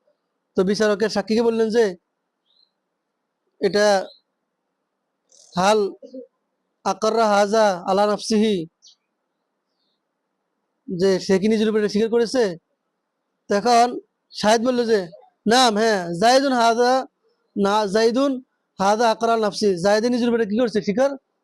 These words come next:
করেছে। এখন দেখেন, শুধু বলতে পারতো যে হ্যাঁ, সে স্বীকার করেছে, এটা না বলিয়ে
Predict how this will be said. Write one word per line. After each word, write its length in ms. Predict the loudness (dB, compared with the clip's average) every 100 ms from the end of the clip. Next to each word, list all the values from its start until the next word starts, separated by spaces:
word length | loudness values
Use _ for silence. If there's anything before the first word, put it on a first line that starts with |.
| _
করেছে। 300 | 0 2 0 -2 -8 _
এখন 180 | -4 -2
দেখেন, 240 | 0 -2 -4 -12 _ _ _ _
শুধু 240 | -2 0 2 0 0
বলতে 200 | -2 0 -2
পারতো 260 | 0 -2 0
যে 100 | 0 0 -6 _ _ -2
হ্যাঁ, 300 | 0 0 -2 -6 -12 _ _ _ _ -4
সে 140 | -2
স্বীকার 200 | 0 0
করেছে, 260 | 0 0 0
এটা 120 | 0 0
না 100 | 0
বলিয়ে 240 | 2 0